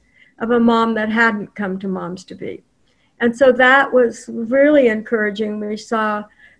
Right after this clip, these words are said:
significant reduction in low birth weight and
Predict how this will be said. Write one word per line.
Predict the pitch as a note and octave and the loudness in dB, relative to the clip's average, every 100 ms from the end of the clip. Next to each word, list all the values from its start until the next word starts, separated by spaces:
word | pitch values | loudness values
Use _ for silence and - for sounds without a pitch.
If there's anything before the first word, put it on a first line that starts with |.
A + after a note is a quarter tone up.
| _ | _
significant | - B3 A#3 C4+ C#4+ C4 A#3 | -8 -4 0 2 2 0 0
reduction | A3+ A3 A3+ A#3 - B3+ A3+ | -2 -2 0 -2 -2 0 0
in | G#3 G#3 | -2 -2
low | G#3+ G#3+ | 0 0
birth | G#3+ A3+ A3+ | -2 -2 -4
weight | A3 G#3+ A3 A3+ - - | -4 -2 -2 -4 -12 -8
and | G#3+ G#3 G3+ G#3 G#3+ | -6 -4 -6 -8 -12